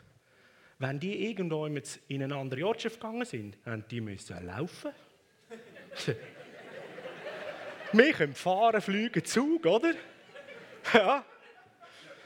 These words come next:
Da wär mal richtig cool, wenn unser Bundesrat würde sagen, Massnahme,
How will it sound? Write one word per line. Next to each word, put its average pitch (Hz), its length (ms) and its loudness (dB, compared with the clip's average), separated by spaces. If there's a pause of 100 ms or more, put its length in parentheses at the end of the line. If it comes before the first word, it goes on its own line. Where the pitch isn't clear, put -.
(140)
Da 269 180 12
wär 226 180 4
mal 196 160 4
richtig 269 500 0
cool, 269 400 4
wenn 208 180 6
unser 226 260 6
Bundesrat 240 500 6
würde 220 160 -4
sagen, 190 360 4 (960)
Massnahme, 247 560 2